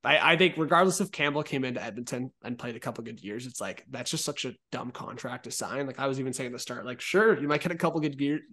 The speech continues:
good years out of him, but at that age too, he's been a late bloomer. And you know what? I think Campbell,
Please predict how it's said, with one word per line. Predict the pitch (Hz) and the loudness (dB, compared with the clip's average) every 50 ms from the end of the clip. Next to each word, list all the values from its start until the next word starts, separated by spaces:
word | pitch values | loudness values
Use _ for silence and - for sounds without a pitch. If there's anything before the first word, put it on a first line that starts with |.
| - - - | -20 -2 0
good | 160 151 135 | 2 2 4
years | 127 135 147 143 | 2 2 4 6
out | 160 151 | 6 6
of | 160 160 | 8 8
him, | 185 170 | 6 6
but | 143 127 | 6 4
at | 131 127 | 2 2
that | 147 135 | 2 2
age | 123 127 131 127 - - | 2 0 0 0 -2 -4
too, | - 127 127 143 - - - - - - - _ _ _ _ _ _ _ | -2 -2 -2 -2 -4 -6 -14 -20 -20 -20 -20 _ _ _ _ _ _ _
he's | _ 151 143 | _ 2 4
been | 180 180 | 8 8
a | 185 | 10
late | 170 160 170 160 - | 10 10 10 8 8
bloomer. | - 123 127 143 175 202 220 | 6 4 4 6 8 8 10
And | 220 202 202 202 202 208 | 10 10 8 6 6 6
you | 214 214 | 8 10
know | 220 | 12
what? | 214 208 196 | 12 12 10
I | 190 202 | 10 8
think | 220 214 - | 6 6 6
Campbell, | - 202 196 202 196 196 190 190 - - | 4 4 4 6 6 6 4 4 2 -4